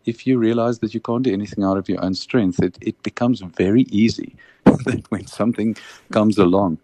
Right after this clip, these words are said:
a great song or a good song that touches people and, and has a, a, a, an effect on a lot of people,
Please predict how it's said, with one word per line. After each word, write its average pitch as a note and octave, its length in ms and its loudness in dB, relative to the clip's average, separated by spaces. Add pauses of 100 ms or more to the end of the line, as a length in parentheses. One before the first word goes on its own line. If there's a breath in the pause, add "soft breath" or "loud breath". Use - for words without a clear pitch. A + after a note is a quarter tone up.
a G2+ 100 -4
great F#2+ 320 0
song A#2+ 380 -2 (360 soft breath)
or F#2+ 120 0
a F#2 60 2
good G#2 220 -4
song B2 360 -2
that F2 160 -8
touches F#2 320 -6
people - 480 -8
and, E2 240 -8
and E2 240 -6
has F2+ 220 -6
a, F2+ 260 -2 (460)
a, F#2 240 -2
a, F2+ 240 -4
an F2+ 100 -8
effect - 400 -2
on F2 240 -2 (120)
a F#2+ 60 -10
lot F2+ 160 0
of F#2+ 140 -10
people, C3 400 -4